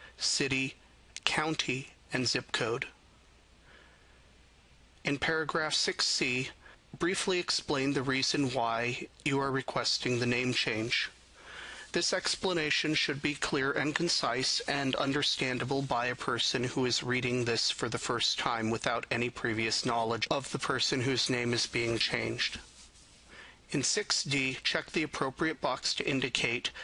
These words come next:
how the person whose name is being changed is related to you. If it is yourself, you check the box six D one, for example, or if you are changing the name of your child,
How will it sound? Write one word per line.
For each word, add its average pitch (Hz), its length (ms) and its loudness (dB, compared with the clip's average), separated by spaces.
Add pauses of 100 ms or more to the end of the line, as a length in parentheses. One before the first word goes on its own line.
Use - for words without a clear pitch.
(180)
how 143 220 0
the 151 100 -2
person 143 420 0
whose 143 280 0
name 131 260 0
is 127 140 0
being 127 260 0
changed 113 480 0
is - 220 0
related 123 420 0
to - 140 -2
you. 143 260 0 (580)
If - 200 -4
it 135 100 0
is 123 220 0
yourself, 165 600 0 (120)
you 131 160 0
check - 280 -2
the - 120 -4
box - 540 0
six - 420 0
D 135 200 0
one, 123 360 0
for 113 260 -2
example, 113 640 -2 (400)
or 139 80 0
if - 160 -2
you 135 100 2
are 131 60 0
changing 135 500 0
the 135 60 2
name 123 260 2
of 117 160 -4
your 123 140 0
child, 127 580 0